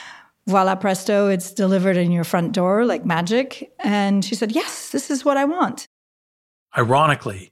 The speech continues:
Speaker 2: the part that gave Natalie the most trouble was something that in the future would become a non-issue,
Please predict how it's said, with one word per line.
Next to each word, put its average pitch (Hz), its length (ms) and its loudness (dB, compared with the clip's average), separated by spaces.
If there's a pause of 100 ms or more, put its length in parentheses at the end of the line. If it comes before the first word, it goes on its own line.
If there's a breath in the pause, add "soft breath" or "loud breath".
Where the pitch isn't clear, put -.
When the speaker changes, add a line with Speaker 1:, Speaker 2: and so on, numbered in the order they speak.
(120)
Speaker 2:
the 139 80 -2
part 147 320 -2
that 160 80 -4
gave 131 260 2
Natalie 127 340 4
the 110 120 -2
most 127 400 2
trouble 123 440 0 (140)
was 127 100 -2
something 143 340 0
that 139 120 2
in 165 80 -6
the 117 80 -2
future 135 460 0
would 117 160 0
become 131 260 -2
a 127 40 4
non-issue, 120 800 2